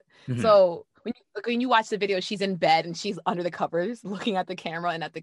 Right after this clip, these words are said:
Speaker 2: <laughs> at the phone. It's funny because she really couldn't go to bed, and it's, like,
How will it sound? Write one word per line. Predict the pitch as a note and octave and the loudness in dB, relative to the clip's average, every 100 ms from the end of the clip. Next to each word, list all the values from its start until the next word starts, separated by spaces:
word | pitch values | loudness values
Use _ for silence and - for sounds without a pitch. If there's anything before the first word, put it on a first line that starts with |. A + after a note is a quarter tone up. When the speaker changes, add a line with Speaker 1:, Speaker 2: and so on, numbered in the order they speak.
| - | -14
Speaker 2:
<laughs> | F3 | -14
at | E3 _ | -14 _
the | E3+ - | -12 -6
phone. | D3+ E3 G#3 E3 _ _ - - - - - | -6 -6 -10 -14 _ _ -14 -10 -10 -12 -6
It's | A3 - | -6 0
funny | B3 B3+ | 0 0
because | A3+ G3 | -4 -4
she | G#3 | -4
really | E3+ D#3+ D#3 | -6 -6 -6
couldn't | E3 D#3+ | -6 -6
go | E3 F3 | -4 -4
to | F3+ | -2
bed, | F#3 E3+ D3+ | 2 2 0
and | F3 F#3 | -2 -4
it's, | F#3 - | -4 0
like, | F#3+ F3 | 0 0